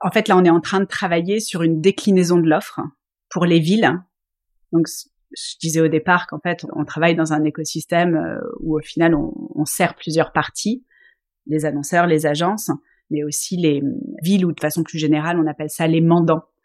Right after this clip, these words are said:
Donc, ça va être les villes, ça va être les aéroports, ça va être tes centres commerciaux. Donc, en fait, servir ces partenaires-là avec une offre data pour les, les, les, les accompagner aussi bien sur la partie offre média,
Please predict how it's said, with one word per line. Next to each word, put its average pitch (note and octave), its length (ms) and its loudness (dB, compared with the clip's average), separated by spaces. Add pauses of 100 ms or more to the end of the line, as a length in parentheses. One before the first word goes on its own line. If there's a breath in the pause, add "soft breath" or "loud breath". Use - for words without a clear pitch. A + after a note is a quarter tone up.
(260 soft breath)
Donc, D3 100 -2
ça D3+ 100 -6
va D#3 80 2
être C#3+ 180 -4
les D#3 100 -2
villes, E3+ 360 -2
ça C#3 140 -6
va D#3 100 -4
être - 140 -8
les D3 140 -2
aéroports, D#3+ 640 -2
ça - 140 -12
va D#3 100 -2
être D3 200 -10
tes C#3 140 -8
centres D3+ 380 -2
commerciaux. E3 560 -6 (360 loud breath)
Donc, D3 140 -6
en D3+ 60 -2
fait, E3+ 180 -4
servir E3+ 720 -2 (280)
ces - 220 -2
partenaires-là D#3+ 840 0 (100)
avec D#3 320 -2
une D#3+ 100 4
offre D#3+ 220 -2
data E3+ 460 2
pour E3 100 -4
les, D3+ 240 -2 (140)
les, D3 420 -6
les, C#3+ 220 -4
les D3 320 0
accompagner F3 840 2
aussi E3 340 -6
bien F3 280 4
sur D3+ 360 -8
la C#3+ 80 -4
partie - 480 -10
offre E3 360 -2
média, D#3+ 480 0